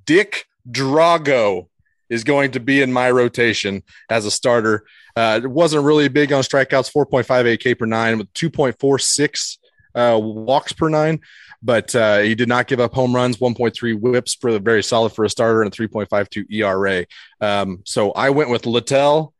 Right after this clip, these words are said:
and Dick, and in the age of Twitter, it's going to be a very fun time every time they get into the game. So give me Littell and Dick Drago to round out my team.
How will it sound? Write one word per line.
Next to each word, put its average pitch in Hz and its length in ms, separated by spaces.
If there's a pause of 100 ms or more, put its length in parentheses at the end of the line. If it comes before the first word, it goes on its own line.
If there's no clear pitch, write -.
(140)
and 107 160
Dick, 107 360 (400)
and 110 140
in 107 80
the 110 160
age 143 180
of 139 120
Twitter, 131 440 (460)
it's 113 160
going 131 260
to 117 60
be 123 180
a 110 120
very 127 320
fun 127 360
time 117 320
every 107 200
time 107 240
they 104 120
get 98 140
into 101 220
the 101 100
game. 92 280
So 104 160
give 123 200
me 123 100
Littell 131 500
and 113 140
Dick 123 380
Drago 110 720 (1200)
to - 80
round 107 240
out 101 160
my 98 160
team. 92 300